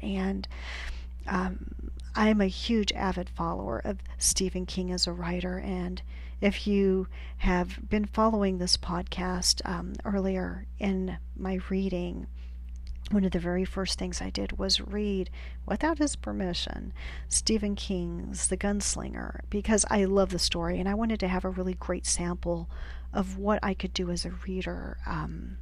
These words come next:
before really launching this podcast, which, of course, I, I am considering removing that story, but it's just so amazing. I think I'm leaving it up until I'm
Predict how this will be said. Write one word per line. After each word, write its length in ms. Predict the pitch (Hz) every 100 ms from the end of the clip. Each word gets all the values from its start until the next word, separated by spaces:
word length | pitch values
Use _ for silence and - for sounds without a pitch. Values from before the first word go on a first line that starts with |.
| - - - - - - - -
before 280 | - 202 220
really 300 | 190 196 180
launching 600 | 160 165 170 170 170 170
this 220 | 170 160
podcast, 680 | - - 196 190 - 165 165
which, 140 | 185 -
of 60 |
course, 280 | - 202 -
I, 140 | 185 -
I 80 | 196
am 160 | 185
considering 520 | 180 180 - 185 185 180
removing 520 | 180 180 185 175 170
that 160 | 170
story, 340 | - - 190 185
but 160 | 185
it's 160 | 185 -
just 180 | 196 -
so 180 | 190 185
amazing. 680 | 185 202 226 196 180 185 - - - - - -
I 60 | 180
think 160 | 208
I'm 120 | 208 190
leaving 260 | 196 190
it 100 | 180
up 160 | 170 -
until 280 | 165 - 156
I'm 200 | -